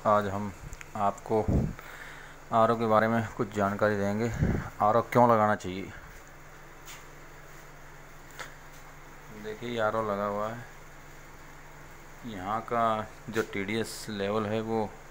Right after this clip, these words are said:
टू फिफ्टी है, जबकि टू फिफ्टी पर आरओ लगाना ज़रूरी नहीं होता, लेकिन फिर भी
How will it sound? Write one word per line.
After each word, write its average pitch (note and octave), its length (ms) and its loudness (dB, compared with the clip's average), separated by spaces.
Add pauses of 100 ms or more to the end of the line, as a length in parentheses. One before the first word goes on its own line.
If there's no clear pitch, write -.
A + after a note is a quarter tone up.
(540)
टू A#2+ 100 4
फिफ्टी A2 360 0
है, F2 200 -6 (840)
जबकि G2 360 -2
टू A2+ 160 0
फिफ्टी G#2 300 -4
पर A2 240 -2 (960)
आरओ G#2 180 6
लगाना A2 320 6
ज़रूरी A2 260 2
नहीं G2+ 120 2
होता, F#2+ 320 -2 (720)
लेकिन A2 340 -2
फिर A#2 220 -4
भी A2 160 0